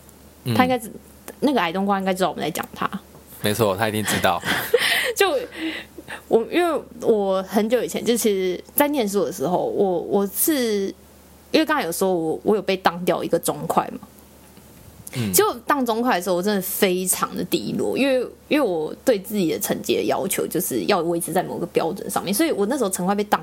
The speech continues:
Speaker 2: 不是，不是成快，中快被当掉的时候，我真的是晴天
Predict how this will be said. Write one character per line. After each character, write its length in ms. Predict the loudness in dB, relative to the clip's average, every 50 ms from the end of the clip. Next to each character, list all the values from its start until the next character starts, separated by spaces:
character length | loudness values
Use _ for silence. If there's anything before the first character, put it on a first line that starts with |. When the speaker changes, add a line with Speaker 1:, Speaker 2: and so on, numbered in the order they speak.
| -2
Speaker 2:
不 120 | -2 0 0
是， 80 | 0 0 -2 -4
不 80 | -2
是 40 | -2
成 140 | -2 -2 -2
快， 160 | -2 -4 -4 -4 0
中 220 | 0 2 2 2
快 120 | 0 0
被 120 | 0 0 0
当 240 | 0 0 -2 0 0
掉 120 | 0 0
的 60 | 0
时 60 | 0
候， 60 | 0 0
我 40 |
真 120 | 2 2 0
的 100 | 0 0
是 140 | 0 -2 -2 -2 -4 -10 -10 -12 -14 -14 -14 -6 -2
晴 320 | 0 0 2 0 -2 -2
天 180 | 0 0 0 0